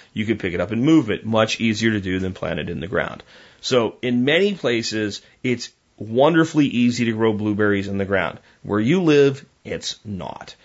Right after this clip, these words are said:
And thanks for letting your kids listen to the Survival Podcast, even though Jack occasionally uses a bad word. And kids, that doesn't mean you're supposed to use them too. Listen to what your parents say.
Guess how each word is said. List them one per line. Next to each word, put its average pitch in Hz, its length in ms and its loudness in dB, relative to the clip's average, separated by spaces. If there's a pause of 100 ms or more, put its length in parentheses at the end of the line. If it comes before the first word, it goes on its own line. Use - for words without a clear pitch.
(200)
And 107 80 -10
thanks 247 180 2
for 214 80 0
letting 202 220 4
your 165 80 0
kids 156 360 2
listen 143 300 0
to 139 100 -4
the 123 100 -2
Survival 120 480 0
Podcast, 131 500 -2
even 139 180 0
though 120 120 2
Jack 123 280 2
occasionally 123 460 0
uses 113 280 2
a 101 60 -2
bad 104 300 0
word. 165 380 2 (260)
And 104 120 -2
kids, 151 300 2
that 143 120 2
doesn't 135 260 2
mean 131 160 2
you're 127 100 0
supposed 123 320 0
to 117 60 -2
use 117 240 0
them 107 120 -4
too. - 280 -8 (320)
Listen 104 240 -2
to 117 60 4
what 117 120 2
your 113 140 0
parents 113 400 0
say. 87 420 -2